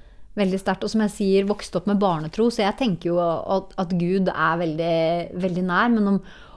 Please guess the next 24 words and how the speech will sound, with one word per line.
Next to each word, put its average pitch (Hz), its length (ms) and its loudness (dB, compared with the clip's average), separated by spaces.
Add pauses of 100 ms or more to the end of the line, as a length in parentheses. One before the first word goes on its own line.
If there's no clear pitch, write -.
om 185 320 4
det 190 100 2
er 175 220 2
Gud, 208 440 2
eller 165 200 0
om 175 80 0
du 175 80 0
kaller 170 380 -2
det, 170 320 0 (480)
eh, 170 680 -2 (600)
ja, 226 200 6 (100)
altså, 233 240 4 (920)
det 214 120 4
behøver 233 260 4
ikke 220 160 2
nødvendigvis 185 440 0
bare 175 180 0
være 170 180 -2
kristendommens 165 640 -2
Gud, 214 280 4
liksom. 254 400 4
Det 208 100 4
er 175 220 4
jo 220 100 0